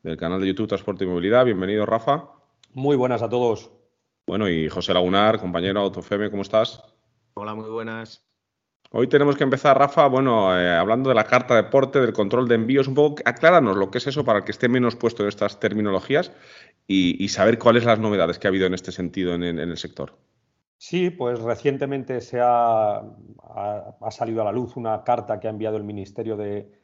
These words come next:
Speaker 2: de Transportes a la agrupación de la Guardia Civil, indicando cómo tienen que actuar en el sentido de denunciar o no, eh, en cuanto al precio en la carta de porte, algo que hemos comentado aquí en anteriores, eh, vídeos. Y bueno, el,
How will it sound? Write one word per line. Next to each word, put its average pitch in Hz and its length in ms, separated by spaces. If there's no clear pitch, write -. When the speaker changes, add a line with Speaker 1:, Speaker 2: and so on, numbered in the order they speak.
Speaker 2:
de 110 180
Transportes 104 600
a 104 40
la 101 60
agrupación 104 460
de 101 60
la 98 80
Guardia 107 220
Civil, 127 400
indicando 117 480
cómo 120 260
tienen 117 260
que 113 80
actuar 113 420
en 113 140
el 104 200
sentido 104 480
de 110 140
denunciar 107 500
o 110 60
no, 113 380
eh, 92 380
en 95 120
cuanto 98 300
al 95 220
precio 117 460
en 107 40
la 98 140
carta 104 320
de 101 60
porte, 107 400
algo 98 260
que 107 80
hemos 104 220
comentado 101 420
aquí 101 220
en 104 80
anteriores, 98 580
eh, 104 280
vídeos. 131 460
Y 113 120
bueno, 117 300
el, 104 460